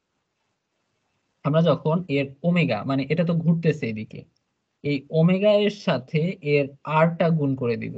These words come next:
রেডিয়াসটা গুণ করে দিব। এই যে যেরকম দেখো কিছুক্ষণ আগে আমি একটা পুলি নিয়ে কথা বললাম না, পুলির ক্ষেত্রে কি ছিল? এই দিক বরাবর কাজ করতেছিল এ, acceleration, এর রিম বরাবর,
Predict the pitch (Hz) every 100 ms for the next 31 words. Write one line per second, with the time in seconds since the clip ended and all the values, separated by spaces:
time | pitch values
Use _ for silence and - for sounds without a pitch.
0 | - - - 147 151 160 165 175 151 139
1 | 131 117 113 113 _ _ 208 208 190 170
2 | 160 147 160 175 165 165 165 151 147 147
3 | 143 160 - _ 180 175 165 160 156 160
4 | 151 151 151 151 151 - - - _ _
5 | _ 202 208 202 202 170 165 175 165 160
6 | 131 - _ 160 170 185 175 170 165 165
7 | 165 165 156 - 165 - - 165 160 147
8 | 131 127 147 - 139 120 123 123 127 127
9 | 151 147 151 165 147 127 113 107 110